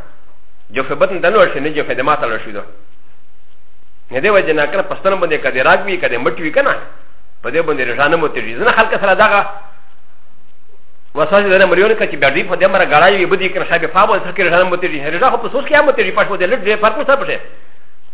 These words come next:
چې ډېرې وته موتېږي، چې ډېرې بیا نه باندې موتېږي، کنه. یو چې معتدله به، کنه، یو سي سي سر،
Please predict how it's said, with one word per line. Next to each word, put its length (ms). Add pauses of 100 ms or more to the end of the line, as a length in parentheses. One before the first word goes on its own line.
(120)
چې 140
ډېرې 160
وته 220
موتېږي، 280
چې 100
ډېرې 180
بیا 80
نه 80
باندې 280
موتېږي، 320
کنه. 180 (1080)
یو 140 (120)
چې 60
معتدله 440
به، 160
کنه، 200 (720)
یو 160
سي 120
سي 200
سر، 120